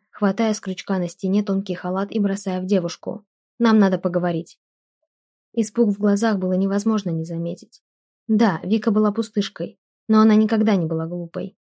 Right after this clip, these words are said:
Девушка прекрасно понимала, что если бы я решил остаться с ней, то не пришёл бы домой разговаривать таким тоном. Она всё прекрасно поняла.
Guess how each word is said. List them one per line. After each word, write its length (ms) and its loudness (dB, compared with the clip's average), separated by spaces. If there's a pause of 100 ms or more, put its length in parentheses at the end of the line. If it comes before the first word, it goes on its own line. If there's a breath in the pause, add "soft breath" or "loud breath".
(140)
Девушка 460 2
прекрасно 460 -2
понимала, 460 0
что 160 -6
если 280 -4
бы 100 -2
я 140 0
решил 280 -4
остаться 420 -8
с 120 -14
ней, 320 0 (240 soft breath)
то 120 2
не 100 6
пришёл 340 0
бы 120 0
домой 260 0
разговаривать 580 -2
таким 300 -4
тоном. 360 -6 (420)
Она 220 2
всё 160 -8
прекрасно 480 -6
поняла. 380 -12